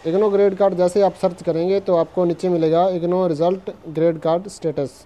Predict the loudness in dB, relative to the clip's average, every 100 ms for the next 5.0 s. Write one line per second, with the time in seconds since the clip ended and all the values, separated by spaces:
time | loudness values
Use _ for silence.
0 | -20 -20 -20 _ _ -10 -6 -4 -4 -2
1 | 2 2 2 0 0 -2 -14 -10 -6 -4
2 | -4 -4 -6 -4 -2 0 0 -2 -4 _
3 | _ _ _ _ _ _ _ _ _ _
4 | _ -6 -4 -2 -4 -4 -2 0 -2